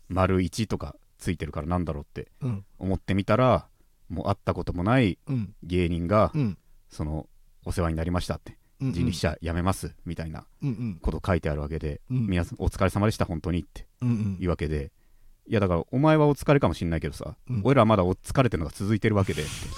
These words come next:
Speaker 2: <laughs>
Speaker 1: お前はすっきりすんかもしんないけどって。そいつらの深夜の何百人、百人の携帯鳴らしてまで言うことかと。
Speaker 2: <laughs>
Speaker 1: それをと。俺らまだ疲れてんだよって。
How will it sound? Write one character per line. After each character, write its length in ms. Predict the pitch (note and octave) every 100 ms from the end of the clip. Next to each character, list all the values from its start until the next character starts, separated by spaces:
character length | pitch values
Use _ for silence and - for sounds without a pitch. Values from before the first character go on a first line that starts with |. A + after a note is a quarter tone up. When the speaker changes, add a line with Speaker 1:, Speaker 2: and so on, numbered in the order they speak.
| D5
Speaker 2:
<laughs> 560 | D5+ - - - G3+ -
Speaker 1:
お 80 | -
前 160 | B2+
は 100 | B2+
す 120 | G#2+ -
っ 40 |
き 80 | A#2
り 60 | -
す 120 | F#2+
ん 60 |
か 80 | E2+
も 80 | C#2+
し 100 | -
ん 60 | E2
な 60 |
い 60 | D#2
け 80 | D2+
ど 100 | D2+
っ 40 |
て。 180 | - - - - - - - - -
そ 140 | C#3
い 40 |
つ 140 | C3+ D#3
ら 340 | B2 G#2+ G#2 A#2+
の 140 | A#2+
深 240 | - C3
夜 120 | B2 F#2+
の 200 | E2 E2
何 180 | G2 A2
百 180 | A2
人、 160 | G#2 F2+
百 240 | - G#2 A2+
人 80 | F#2
の 60 | -
携 180 | G2+
帯 80 | F#2
鳴 80 | F2+
ら 80 | G2
し 80 | -
て 120 | F#2
ま 100 | D2
で 220 | D2 - - - - -
言 140 | G#2
う 20 | A2+
こ 100 | A#2+
と 100 | G#2
か 120 | E2+
と。 100 | - - - -
Speaker 2:
<laughs> 280 | - A#2+
Speaker 1:
そ 140 | - G2+
れ 100 | F2+
を 140 | D#2+
と。 160 | - - - - - - -
俺 120 | A2+
ら 80 | G#2+
ま 80 | A2+
だ 100 | A#2
疲 220 | - C3
れ 80 | A#2
て 80 | E2
ん 80 | D2
だ 60 |
よ 80 | C#2+
っ 20 |
て。 160 | -